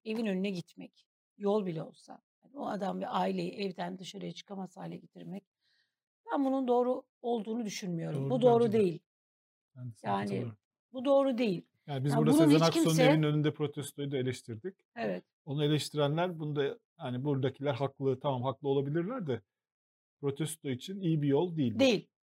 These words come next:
Speaker 1: Oturup
Speaker 2: Doğru
Speaker 1: anlaşın.
Speaker 2: söylüyorsun.
Speaker 1: Yani, eee, ge-, gerekirse bütün Migros'ların önünü kilitleyin.
Speaker 2: Zaten
Speaker 1: İçeriye o gün
Speaker 2: Migros'lar da eylem de yapıyorlar.
Speaker 1: Ya, hayır, orada, orada sınırlı
Speaker 2: Kazandılar
Speaker 1: kalınma.
Speaker 2: da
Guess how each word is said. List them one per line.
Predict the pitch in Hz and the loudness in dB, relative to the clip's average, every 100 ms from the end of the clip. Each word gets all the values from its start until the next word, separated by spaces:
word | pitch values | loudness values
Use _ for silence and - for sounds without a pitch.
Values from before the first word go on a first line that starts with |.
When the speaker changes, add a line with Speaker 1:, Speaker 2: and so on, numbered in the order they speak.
| _ _ _ _ _ _ - | _ _ _ _ _ _ -6
Speaker 1:
Oturup | 180 277 302 311 | -4 -4 -4 0
Speaker 2:
Doğru | 277 240 | 0 0
Speaker 1:
anlaşın. | |
Speaker 2:
söylüyorsun. | 185 123 202 247 - _ 247 | -2 -2 -4 -8 -14 _ -2
Speaker 1:
Yani, | 240 233 226 220 - - _ _ - | 2 2 0 -6 -8 -20 _ _ -12
eee, | 226 220 208 - - | -6 -6 -6 -8 -10
ge-, | 277 | -8
gerekirse | 285 320 330 311 302 269 | -2 -2 -2 -6 -8 -10
bütün | - 294 | -6 -2
Migros'ların | 277 277 277 269 269 262 | -2 -2 -6 -6 -6 -4
önünü | 262 240 | -6 -8
kilitleyin. | - - - 226 196 - | -10 -14 -6 -4 -6 -6
Speaker 2:
Zaten | 131 262 143 | -4 0 2
Speaker 1:
İçeriye | 143 | 4
o | 156 | 4
gün | - 156 | 4 2
Speaker 2:
Migros'lar | 151 | 4
da | |
eylem | 147 151 160 | 4 2 0
de | |
yapıyorlar. | 113 - 107 - | -4 -6 -6 -6
Speaker 1:
Ya, | 247 - | -6 -6
hayır, | 240 262 | -2 -2
orada, | 254 311 339 339 - | 2 2 4 2 4
orada | 359 370 | 2 0
sınırlı | 359 - 277 277 | -4 -4 -2 2
Speaker 2:
Kazandılar | 147 175 185 226 254 165 | 8 8 8 6 4 4
Speaker 1:
kalınma. | |
Speaker 2:
da | 120 | 0